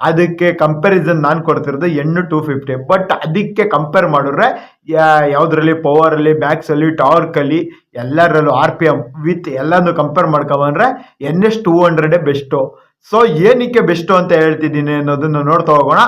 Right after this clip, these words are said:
But ಲುಕ್ ವೈಸ್, ರೇಟಿಂಗ್ ಎಲ್ಲ ನೋಡ್ಕೊಂಡು ಹೋದಾಗ ನಮ್ಗೆ ಎನ್ ಟೂ ಫಿಫ್ಟಿ ಏನಿದೆ ಅದೇ ಬೆಸ್ಟ್ ಅನ್ಸುತ್ತೆ. So ನಾವ್ ಇವತ್ತು ಮಾತಾಡ್ತಿರೋದು ಕಂಪ್ಯಾರಿಸನ್ ವಿಡಿಯೋ.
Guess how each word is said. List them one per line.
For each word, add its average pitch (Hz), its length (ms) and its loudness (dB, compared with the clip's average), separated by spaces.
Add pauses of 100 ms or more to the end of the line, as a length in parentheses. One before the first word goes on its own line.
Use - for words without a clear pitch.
(340)
But 202 340 2
ಲುಕ್ 165 200 0
ವೈಸ್, 185 220 2
ರೇಟಿಂಗ್ 175 480 2
ಎಲ್ಲ 160 300 4
ನೋಡ್ಕೊಂಡು 151 420 0
ಹೋದಾಗ 147 300 0
ನಮ್ಗೆ 180 240 0
ಎನ್ 165 360 -2 (880)
ಟೂ 226 100 -2
ಫಿಫ್ಟಿ 190 340 0
ಏನಿದೆ 156 260 2
ಅದೇ 151 280 0
ಬೆಸ್ಟ್ 156 320 -2
ಅನ್ಸುತ್ತೆ. 156 460 0 (540)
So 233 100 4 (380)
ನಾವ್ 202 300 4
ಇವತ್ತು 185 340 0
ಮಾತಾಡ್ತಿರೋದು 165 840 2
ಕಂಪ್ಯಾರಿಸನ್ 156 640 0
ವಿಡಿಯೋ. 147 340 0